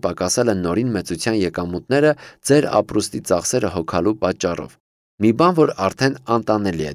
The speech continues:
դառնում։ Թե քարտուղարի առաջարկը հանել ձեր աչքերը ոչ միայն չի դարմանի չարիքը, այլ հավանաբար ավելի ևս կխորացնի, որովհետև հայտնի է, որ նման գործողությունից հետո կենդանիներն ավելի շատ են ուտում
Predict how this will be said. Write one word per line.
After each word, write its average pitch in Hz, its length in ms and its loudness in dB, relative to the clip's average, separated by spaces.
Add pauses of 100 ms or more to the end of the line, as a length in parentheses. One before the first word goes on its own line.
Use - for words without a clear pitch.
դառնում։ 78 380 -8 (520)
Թե 113 140 2
քարտուղարի 127 560 2
առաջարկը 120 600 0
հանել 98 400 0
ձեր 85 180 -2
աչքերը 85 440 -2 (340)
ոչ 143 140 6 (120)
միայն 90 200 -2
չի 135 200 -2
դարմանի 82 480 -2
չարիքը, 147 540 0 (380)
այլ 135 160 6
հավանաբար 131 500 4 (140)
ավելի 120 320 4
ևս 80 360 0
կխորացնի, 82 680 -2 (420)
որովհետև 98 440 2
հայտնի 95 400 0
է, 180 80 4 (360)
որ 113 120 4
նման 113 400 4
գործողությունից 85 720 -4
հետո 139 300 0
կենդանիներն 101 760 -2
ավելի 117 300 0
շատ 139 320 -2
են 80 120 -4
ուտում 76 280 -6